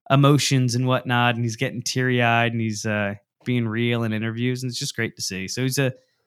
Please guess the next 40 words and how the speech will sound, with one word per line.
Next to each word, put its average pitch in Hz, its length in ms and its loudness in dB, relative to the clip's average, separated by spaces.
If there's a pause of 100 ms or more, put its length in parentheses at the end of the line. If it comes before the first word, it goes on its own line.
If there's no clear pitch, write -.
(120)
it's - 100 -10
a 180 40 -2
sad 180 380 6
guy 165 180 6
to 156 100 6
lose. 143 460 6
And 131 80 0
we 139 80 -2
keep 180 240 0
getting 160 220 6
reminded 131 500 4
over 127 280 2
and 123 100 4
over 120 260 2
that 107 160 -2
we're 123 100 -2
losing 120 480 0 (160)
Vettel 120 300 0
after 113 220 -6
this 117 240 -4
season. 127 400 -2 (640)
He's 143 160 2
having, 160 260 8
he's 190 140 6
like 262 140 2
the 220 80 4
guy 139 260 6
who 139 60 6
has, 127 200 2
like, 127 120 0
a 127 60 4
million 120 440 2
goodbyes. 107 460 0
Like, 104 100 -6
he 131 80 4
leaves 127 300 2
a 113 40 0
party 110 480 -4 (280)
and, 127 260 0 (160)
like, 117 280 0